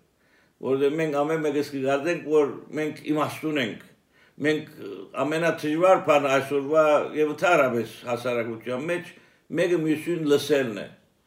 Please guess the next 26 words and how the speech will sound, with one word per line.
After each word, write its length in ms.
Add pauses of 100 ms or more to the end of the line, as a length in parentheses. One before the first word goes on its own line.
(460)
Մենք 280
մեկը 200
մյուսին 460
կգարձենք, 560
որ 180
կլսենք, 460
բայց 240
չենք 300 (240)
լսել 360
իրականության 760
մեջ, 140 (360)
որը 240
կգարձենք, 560
որ 180
մենք 220
գիտենք 340
միայն 240
ճշմարտությունը 920
ինչ 180
է, 100 (360)
մենք 240
գիտենք 400
իրականությունը 760
ինչ 200
է։ 160 (640)
Միշտ, 460